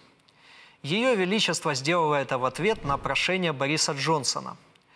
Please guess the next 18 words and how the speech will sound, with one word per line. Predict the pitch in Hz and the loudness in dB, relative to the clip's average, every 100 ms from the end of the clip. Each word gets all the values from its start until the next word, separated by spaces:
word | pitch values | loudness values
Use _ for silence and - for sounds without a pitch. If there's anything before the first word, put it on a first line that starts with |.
| - - - - | -20 -20 -20 -8
Причём, | 156 240 226 | -2 -2 0
когда | 185 160 165 | -2 -2 -2
политические | 165 165 185 165 156 - 156 | -2 -2 0 0 -2 -2 -2
оппоненты | 151 160 165 147 | 0 -2 -2 -2
начали | 143 147 - 143 | -2 0 0 -2
обличать | 139 165 143 160 160 180 143 - 156 | -2 -2 0 0 0 0 -2 -4 -4
урезание | 147 147 156 143 131 | -2 0 0 0 -2
демократических | 131 135 131 147 - 139 131 - 131 | -2 -2 -2 -2 -2 -2 -2 -4 -6
процедур, | - 139 - 190 262 220 - - _ - | -4 -2 -2 0 -2 -2 -8 -20 _ -6
всю | - 156 | -2 -2
критику | 147 165 220 220 202 | -2 -2 -2 0 0
они | 185 175 | 2 0
сосредоточили | 175 156 170 160 156 175 - 160 156 - | 0 0 0 0 0 2 2 0 -4 -6
именно | 170 185 202 190 175 | -2 0 2 2 0
на | 147 | 0
премьер-министре, | 131 135 139 156 135 131 165 - 190 180 - - - | -2 -2 0 0 -2 -2 -2 -2 -2 -4 -6 -20 -8
который | 135 190 202 175 | -4 0 2 2
якобы | 139 165 165 156 156 | 0 -2 -2 -2 -2